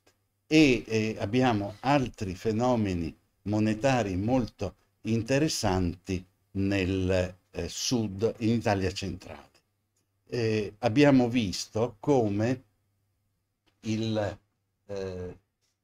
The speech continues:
i romani si, eh, eh, con la guerra, con le guerre sannitiche, eh, giungono al territorio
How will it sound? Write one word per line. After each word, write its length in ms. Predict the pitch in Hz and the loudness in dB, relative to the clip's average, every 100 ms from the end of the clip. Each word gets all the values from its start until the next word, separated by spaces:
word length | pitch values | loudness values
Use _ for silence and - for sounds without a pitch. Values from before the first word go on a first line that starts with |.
| _ _ _ _ _ | _ _ _ _ _
i 120 | 110 | -2
romani 640 | 123 135 127 104 95 117 117 _ _ _ _ _ _ _ _ _ _ _ _ _ _ _ _ - | 2 4 4 2 0 -2 -4 _ _ _ _ _ _ _ _ _ _ _ _ _ _ _ _ -12
si, 720 | - - 131 127 120 110 104 | -6 -2 0 0 0 -2 -4
eh, 340 | - 101 90 85 _ _ _ _ | -4 -2 -2 -4 _ _ _ _
eh, 420 | - 95 92 92 - | -14 -12 -10 -12 -8
con 500 | - 107 107 104 98 | -4 0 0 0 0
la 120 | 101 | 0
guerra, 420 | 107 123 120 110 - | 4 4 4 0 -2
con 100 | - | -4
le 100 | 104 | -4
guerre 380 | 98 120 120 113 - _ | 0 0 0 -4 -8 _
sannitiche, 1080 | - 127 123 123 95 92 98 - 131 135 - _ _ | -4 0 2 2 0 -4 -8 -4 -4 -4 -10 _ _
eh, 120 | - 92 98 107 | -10 -8 -8 -8
giungono 920 | 98 151 165 156 139 143 135 127 113 _ _ _ _ | 0 4 6 6 6 4 4 2 -2 _ _ _ _
al 760 | 120 123 120 117 113 107 98 - _ _ | 0 2 0 0 2 2 0 -4 _ _
territorio 1080 | 143 143 143 143 110 95 92 95 104 104 | 2 4 4 4 4 4 0 0 -2 -4